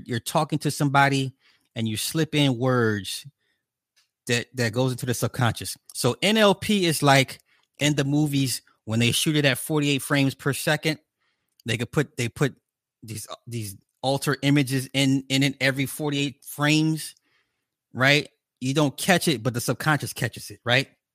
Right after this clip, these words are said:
So when you got niggas like Kevin Samuels, when he, when he says shit like, "Okay, well, the Romans only had women around for childbirth. They don't need the women." That's N L P. That's neuralistic programming,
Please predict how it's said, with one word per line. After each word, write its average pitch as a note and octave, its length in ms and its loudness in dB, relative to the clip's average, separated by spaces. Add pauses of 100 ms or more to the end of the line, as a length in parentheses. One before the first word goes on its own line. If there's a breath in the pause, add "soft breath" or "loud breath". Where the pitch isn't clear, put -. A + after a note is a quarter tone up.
(560)
So - 140 0
when C3+ 100 4
you F3+ 80 2
got F3+ 180 2
niggas F3+ 220 2
like D#3+ 160 4
Kevin D#3+ 240 4
Samuels, D#3 560 2 (400 soft breath)
when B2+ 140 0
he, D3+ 120 2
when C#3+ 200 0
he D#3 80 2
says E3 340 0
shit - 260 0
like, D3 420 0 (540)
"Okay, C#3+ 340 -2
well, C3+ 180 2
the C3+ 100 2
Romans C#3+ 720 4
only C#3 280 2
had C#3 400 4
women C#3 260 2
around C3+ 300 4
for D3+ 100 0
childbirth. C3 840 2 (340)
They G2 80 -8
don't C3+ 240 2
need C#3 260 0
the C#3 80 0
women." C#3 480 4 (180)
That's D3+ 280 2
N D#3 160 4
L C#3 160 4
P. A2 380 -2 (240 soft breath)
That's A2+ 240 -2
neuralistic D#3 500 2
programming, A#2 600 -2